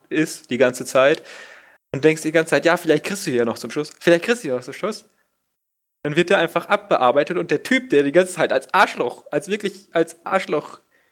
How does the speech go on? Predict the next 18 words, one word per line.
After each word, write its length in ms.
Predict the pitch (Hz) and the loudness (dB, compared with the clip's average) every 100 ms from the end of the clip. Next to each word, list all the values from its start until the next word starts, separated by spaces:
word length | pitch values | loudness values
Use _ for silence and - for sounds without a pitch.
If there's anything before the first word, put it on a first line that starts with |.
| _ _ _ _ - | _ _ _ _ 2
ähm, 680 | 151 143 143 139 139 135 - _ _ | 4 2 -2 -6 -14 -18 -20 _ _
wer 80 | 131 | -4
ist 120 | 139 | 2
das, 240 | 127 - - | 0 0 0
eingefügt 560 | 156 147 - 160 151 | 0 -2 -4 -4 -2
wurde, 400 | 139 139 156 202 - _ _ _ _ _ _ _ _ - | 2 6 6 2 -4 _ _ _ _ _ _ _ _ 2
ist 120 | - | 4
auf 100 | 269 | 4
einmal 280 | 214 196 180 | 4 4 4
eine 140 | 190 | 2
männliche 440 | 190 196 180 185 254 | 0 -2 -2 -4 0
Hauptrolle. 540 | 311 339 - 120 110 - _ _ _ _ _ _ | 0 0 -2 -2 -2 -10 _ _ _ _ _ _
Und 300 | 240 233 208 | 0 0 2
denkst 140 | 226 - | 0 2
dir 60 | 196 | -4
wirklich 140 | 180 | -4
so, 160 | 165 165 | -6 -4
warum? 400 | - 294 294 | 2 4 2